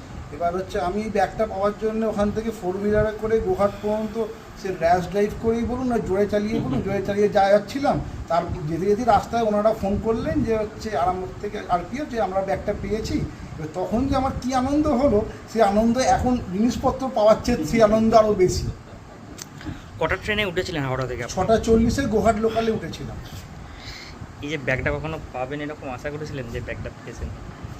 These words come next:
Speaker 1: ব-, উম, সত্যি কথা বলতে আপনার হচ্ছে সেভেন্টি পার্সেন্ট আশা ছিল যে হচ্ছে আরপিএফ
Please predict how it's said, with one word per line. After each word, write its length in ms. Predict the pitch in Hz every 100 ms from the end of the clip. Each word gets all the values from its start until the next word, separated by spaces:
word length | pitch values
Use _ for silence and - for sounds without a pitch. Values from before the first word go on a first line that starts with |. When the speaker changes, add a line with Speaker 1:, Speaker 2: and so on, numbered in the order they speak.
| - - - - 208
Speaker 1:
ব-, 180 | 240 247
উম, 180 | 240 233 -
সত্যি 240 | 254 - 269
কথা 220 | 269 285
বলতে 460 | 262 269 262 302 302
আপনার 380 | - 226 254 262
হচ্ছে 340 | 269 - 285
সেভেন্টি 440 | - 226 240 247 277
পার্সেন্ট 360 | 277 - 277
আশা 200 | 254 247
ছিল 300 | - 269 302
যে 100 | 269
হচ্ছে 360 | 269 262 262 269
আরপিএফ 520 | 233 208 220 247